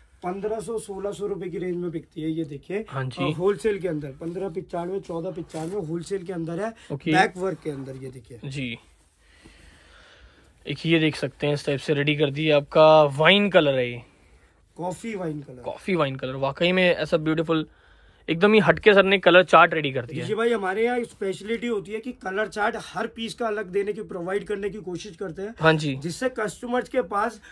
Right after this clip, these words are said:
Speaker 1: क्वांटिटी के अंदर ही ज्यादा वैरायटी हो जाए।
Speaker 2: Exactly।
Speaker 1: कम क्वांटिटी के अंदर ज्यादा वैरायटी हो जाए,
Speaker 2: जी।
Speaker 1: उसके अंदर मिलने वाला है। प्राइस रेंज देंगे सिर्फ और सिर्फ कस्टमर्स को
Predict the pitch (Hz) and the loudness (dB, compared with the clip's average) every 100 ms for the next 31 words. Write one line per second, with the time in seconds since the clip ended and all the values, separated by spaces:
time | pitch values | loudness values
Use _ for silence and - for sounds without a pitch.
0 | - _ _ 208 214 226 262 277 277 262 | -20 _ _ 0 0 0 -4 -2 -2 0
1 | 254 226 240 247 262 220 202 226 202 196 | 0 0 0 0 0 -2 0 -2 -2 -4
2 | 165 180 156 139 123 - 170 180 160 143 | -4 -6 -6 -8 -12 0 4 8 8 6
3 | 135 220 240 233 226 240 247 208 233 233 | 0 0 2 0 0 -2 -4 -2 0 0
4 | 202 180 180 220 220 208 214 196 190 208 | -2 -2 -2 0 0 0 -2 -4 -4 -6
5 | 220 - 151 156 135 233 214 214 208 208 | -6 -8 -4 -2 0 0 -2 -6 -4 -2
6 | 196 190 196 - 196 202 208 208 202 196 | -2 -4 -6 -6 -4 -4 -4 -6 -6 -4
7 | 196 196 - - 233 233 185 185 156 175 | -4 -6 -6 -2 -2 -2 -8 -10 -10 -12
8 | - 170 165 147 190 185 | -12 -10 -10 -10 -8 -10